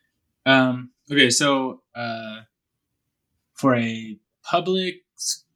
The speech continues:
charter school, enrollment is super important. So,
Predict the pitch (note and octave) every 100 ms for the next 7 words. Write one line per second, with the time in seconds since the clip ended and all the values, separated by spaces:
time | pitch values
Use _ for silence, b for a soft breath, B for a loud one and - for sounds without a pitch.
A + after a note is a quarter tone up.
0 | _ - E3 D3+ C#3+ - C3+ B2+ B2 A#2+
1 | B2+ C3 C#3 C#3+ A#2 A#2 - C3+ C3 B2+
2 | C3 - B2+ D3 C#3+ - A#2+ A2+ A2 G#2+